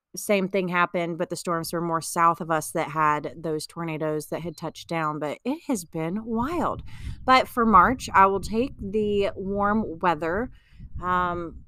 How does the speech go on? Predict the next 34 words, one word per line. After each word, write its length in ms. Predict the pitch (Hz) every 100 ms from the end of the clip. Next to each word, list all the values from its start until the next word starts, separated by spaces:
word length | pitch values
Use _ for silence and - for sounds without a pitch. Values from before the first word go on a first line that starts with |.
| -
we 200 | 196 214
are 100 | 190
prepared 500 | 190 - 196 202 208
for 100 | 202
storms 400 | - 208 196 190
out 180 | 185 -
here. 260 | 190 208
We've 220 | 208 190
got 140 | - 170
a 40 |
generator. 640 | 165 190 190 190 190 202 208
Our 120 | 185
chicks 340 | - 190 180
were 120 | 190 175
out 80 |
in 20 | 175
the 80 |
garage 380 | 170 165 170 165
when 100 | 175
the 60 | 160
power 340 | 185 196 185
went 140 | 165 151
out 120 | 151
yesterday. 600 | 143 - 165 156 143 123
And 160 | 156
so 340 | 151 165 156 156
<laughs> 40 |
I 140 | 190 190
was 160 | 214 -
out 240 | 170 170 -
there 240 | 165 160
trying 320 | - 185 185
to 80 | 180
get 260 | 170 156